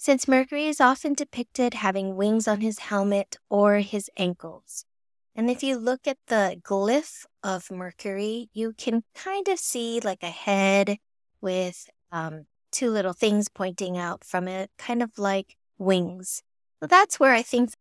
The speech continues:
astrology symbol came from, from the same image of Mercury with the wings on his helmet.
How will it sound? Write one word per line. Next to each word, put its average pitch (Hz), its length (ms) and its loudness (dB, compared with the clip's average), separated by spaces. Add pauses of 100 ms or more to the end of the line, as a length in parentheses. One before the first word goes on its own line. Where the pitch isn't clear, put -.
(140)
astrology 202 640 4
symbol 185 380 -4
came 190 300 -6
from, 175 420 -8 (120)
from 196 440 -4
the 202 120 -6
same 202 580 -2 (140)
image 208 460 -4
of 214 160 -10
Mercury 202 480 -10
with 202 160 -10
the 285 100 4
wings 240 440 10
on 185 240 0
his 180 220 -8
helmet. - 640 -8